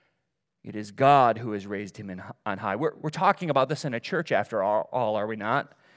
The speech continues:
So I am guilty of stating the obvious in this text. But so much of what we need to hear is found in the obvious, is it not?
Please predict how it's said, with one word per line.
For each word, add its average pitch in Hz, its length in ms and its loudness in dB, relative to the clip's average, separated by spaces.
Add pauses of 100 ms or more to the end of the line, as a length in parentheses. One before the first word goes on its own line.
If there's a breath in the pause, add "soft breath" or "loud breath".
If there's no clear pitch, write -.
(440 soft breath)
So 123 380 4 (180)
I 147 140 4
am 202 280 6
guilty 175 360 6
of 131 100 0
stating 143 340 2
the 135 140 2
obvious 131 600 2
in 104 120 -10
this 98 180 -8
text. - 580 -10 (600)
But 131 100 -6
so 160 140 2
much 143 180 0
of 147 80 0
what 127 100 2
we 139 120 0
need 135 180 -2
to 127 60 -4
hear 120 260 -4
is - 100 -8
found 123 540 0
in 123 160 -4
the 117 160 -6
obvious, 110 560 0
is 104 140 -10
it - 100 -10
not? 120 300 -4